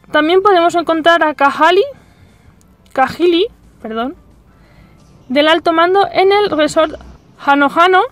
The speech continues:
y así obtendremos la M T noventa y dos de espacio raro. También podremos hablar al cajero cerca de la entrada del Super Ultra Ganga y podremos vencer todos los usuarios de Eevee en Alola. Y podremos obtener, por supuesto, el cristal Z de Eevee,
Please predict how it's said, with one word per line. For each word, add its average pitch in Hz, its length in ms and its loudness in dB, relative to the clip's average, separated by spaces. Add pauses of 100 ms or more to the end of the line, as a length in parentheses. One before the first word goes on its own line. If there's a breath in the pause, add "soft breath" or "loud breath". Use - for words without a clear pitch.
(300 soft breath)
y 359 120 -4
así 381 200 0
obtendremos 359 580 0
la 277 100 2
M 302 160 0
T 330 120 0
noventa 330 300 0
y 311 60 0
dos 254 180 2
de 302 80 -2
espacio 277 340 -2
raro. 285 360 0 (800 loud breath)
También 349 320 2
podremos 370 420 2
hablar 349 380 2
al 247 140 -4
cajero 294 400 -2
cerca 262 260 -2
de 285 60 2
la 294 100 0
entrada 294 380 2
del 240 260 -2
Super 240 420 -2
Ultra 240 300 -2
Ganga 349 340 2 (500 soft breath)
y 427 200 2
podremos 381 420 2
vencer 349 400 0
todos 339 260 2
los 320 160 -2
usuarios 269 400 -2
de 247 120 0
Eevee 311 340 0
en 381 160 -2
Alola. 226 460 0 (1400 loud breath)
Y 359 100 0
podremos 349 540 2
obtener, 302 480 0
por 330 160 0
supuesto, 240 420 -2
el 294 140 0
cristal 220 400 -12
Z 233 300 -2
de 233 100 -2
Eevee, 269 360 -2